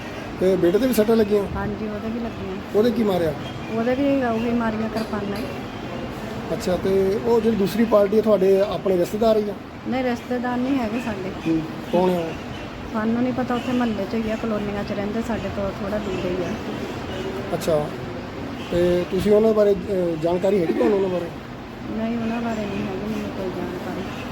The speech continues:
Speaker 1: ਤਾਂ ਕੀ ਮੰਗ ਕਰਦੇ ਹੋ ਪ੍ਰਸ਼ਾਸਨ ਤੋਂ?
Speaker 2: ਮੈਂ ਤਾਂ ਇਹ ਕਹਿੰਦੀ ਹਾਂ ਵੀ ਜਿੱਦਾਂ ਹੁਣ ਨਿਆਣਿਆਂ ਦੀਆਂ ਫੋਟੋਆਂ ਲੈ ਕੇ ਇਹ ਗਲਤ ਜਗ੍ਹਾ ਲੈ ਕੇ ਫਿਰਦੇ ਆ, ਤੇ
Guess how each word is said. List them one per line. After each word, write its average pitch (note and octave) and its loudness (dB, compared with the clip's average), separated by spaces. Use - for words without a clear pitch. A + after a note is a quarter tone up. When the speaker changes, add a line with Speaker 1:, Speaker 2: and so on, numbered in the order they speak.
Speaker 1:
ਤਾਂ D#3+ 0
ਕੀ B3 6
ਮੰਗ G#3+ 8
ਕਰਦੇ G3 4
ਹੋ F3+ 0
ਪ੍ਰਸ਼ਾਸਨ E3+ -2
ਤੋਂ? F3+ -6
Speaker 2:
ਮੈਂ G#3 -4
ਤਾਂ B3 0
ਇਹ B3 2
ਕਹਿੰਦੀ B3 0
ਹਾਂ C#4 2
ਵੀ C#4 2
ਜਿੱਦਾਂ A#3+ 0
ਹੁਣ B3 0
ਨਿਆਣਿਆਂ A3+ 0
ਦੀਆਂ A#3 -2
ਫੋਟੋਆਂ A#3 -4
ਲੈ G#3+ -2
ਕੇ A3 -4
ਇਹ A3 -2
ਗਲਤ G#3 -2
ਜਗ੍ਹਾ A3+ 0
ਲੈ A3 0
ਕੇ G#3 -2
ਫਿਰਦੇ G3+ -2
ਆ, G#3 -2
ਤੇ G#3 -6